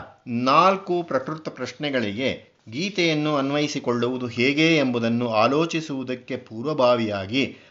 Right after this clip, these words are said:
ಗೀತೋಪದೇಶದ ಸಾರಾಂಶವನ್ನು ಈಗ ಜ್ಞಾಪಕಕ್ಕೆ ತಂದುಕೊಳ್ಳುವುದು ಅವಶ್ಯ. ಗೀತೋಪದೇಶದ ಸಾರಾಂಶವನ್ನು ಒಂದೇ ಒಂದು ಮಾತಿನಲ್ಲಿ ಹೇಳಬೇಕೆಂದರೆ ಆ ಮಾತು ಜೀವ ಸಂಸ್ಕಾರ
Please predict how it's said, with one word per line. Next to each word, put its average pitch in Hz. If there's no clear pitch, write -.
ಗೀತೋಪದೇಶದ 156
ಸಾರಾಂಶವನ್ನು 127
ಈಗ 139
ಜ್ಞಾಪಕಕ್ಕೆ 131
ತಂದುಕೊಳ್ಳುವುದು 113
ಅವಶ್ಯ. 147
ಗೀತೋಪದೇಶದ 170
ಸಾರಾಂಶವನ್ನು 131
ಒಂದೇ 175
ಒಂದು 170
ಮಾತಿನಲ್ಲಿ 131
ಹೇಳಬೇಕೆಂದರೆ 113
ಆ 156
ಮಾತು 120
ಜೀವ 127
ಸಂಸ್ಕಾರ 135